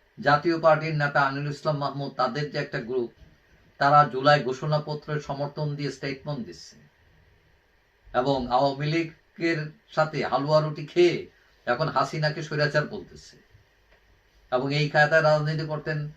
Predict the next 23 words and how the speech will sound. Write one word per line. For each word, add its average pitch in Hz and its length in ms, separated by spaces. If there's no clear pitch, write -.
এরশাদও, 139 600
সকালে 147 380
এক 147 140
কথা, 151 240
বিকালে 135 400
এক - 180
কথা। - 340
এই 180 180
হচ্ছে 208 280
আমাদের 156 420
রাজনীতির, 156 840
মানে, 117 340
হাল 156 280
হকিকত। - 420
কার 147 200
সাথে 175 380
কে 165 200
জোট 165 240
বাঁধে, 165 320
এই 151 160
যে 156 100
নির্বাচন 151 520
আসতেছে, 147 640